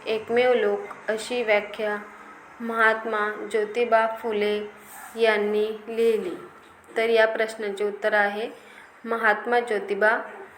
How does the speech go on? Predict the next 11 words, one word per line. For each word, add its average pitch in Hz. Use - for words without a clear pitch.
फुले. 233
तर 247
पुढचा 247
प्रश्न 247
बघूया. 208
डॉक्टर 220
भाऊ 233
दाजी 220
लाड 214
हे 233
कशाचे 233